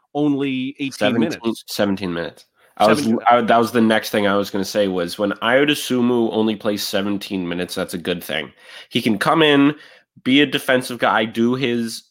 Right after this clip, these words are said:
Speaker 2: job, play his role, and get out of there. And I think that's what the acquisition of Beverley has allowed them to do. Looking back on that,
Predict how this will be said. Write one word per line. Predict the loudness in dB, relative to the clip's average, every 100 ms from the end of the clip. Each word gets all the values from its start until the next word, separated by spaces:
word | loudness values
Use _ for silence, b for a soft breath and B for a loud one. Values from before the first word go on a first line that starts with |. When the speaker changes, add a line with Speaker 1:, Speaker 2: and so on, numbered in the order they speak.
| _ _ -6
Speaker 2:
job, | -2 0 0 -2 -6 -18 _ _ _
play | -6 -2 -2
his | -2 -4 -4
role, | -4 -2 -2 -4 -8 _ _ _ _ _ -2
and | 0 0 0 -4 -8
get | -4 0
out | 0 0
of | -4
there. | -6 -8 -4
And | 0
I | 0
think | 0 -2 -2 -10 -2
that's | 2 2 0 -10 _
what | 0 2 2 0 _ _ _ _ _ -6
the | -4 0
acquisition | -2 -2 -6 -4 -6
of | -6
Beverley | -4 -2 -2 -2
has | -2 0
allowed | 2 2
them | 2 -4
to | -4
do. | -2 -2 -4 B B B B
Looking | -2 2 4 6
back | 4 0 -2
on | -2
that, | 0 0 -2